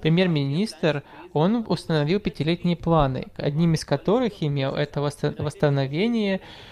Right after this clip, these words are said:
эм, и восстановление также с Советским Союзом.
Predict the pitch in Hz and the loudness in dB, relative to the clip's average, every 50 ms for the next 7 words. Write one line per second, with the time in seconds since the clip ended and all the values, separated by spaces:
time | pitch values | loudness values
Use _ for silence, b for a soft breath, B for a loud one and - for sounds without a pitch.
0 | B B B B B B B B - - - - 156 151 156 156 156 156 151 147 | B B B B B B B B -20 -10 -4 0 2 2 2 2 2 2 0 0
1 | 147 139 - 226 - - - 175 185 - - - 170 175 156 147 156 147 151 - | -2 -4 -8 -12 -18 -20 -20 -20 -20 -20 -16 -8 -6 -6 -4 -2 0 0 0 0
2 | - - 151 147 143 135 139 175 226 247 247 226 202 180 - - - 160 196 196 | 0 0 2 2 2 2 0 0 -2 0 0 0 -2 -2 -2 -2 0 0 0 0
3 | 185 185 185 180 180 - - - - - 156 156 - - - 170 151 156 - - | -2 0 0 0 0 -2 -4 -4 0 0 2 2 0 -4 -10 -14 -16 -18 -20 -20
4 | - _ - - - - - - - - - - - - - - - - - - | -20 _ -20 -20 -20 -20 -12 -8 -6 -2 2 2 2 2 0 -6 -10 -14 -18 -20
5 | - 254 262 - - - 139 139 131 147 147 143 - - 156 143 131 - - 139 | -16 -12 -12 -8 -6 -4 -4 -4 -2 -4 -4 -6 -6 -8 -8 -6 -4 -2 -2 -2
6 | 135 135 139 151 214 254 247 - 247 240 240 247 240 | -2 -2 -4 -4 -4 -4 -4 -2 -2 0 0 -2 -4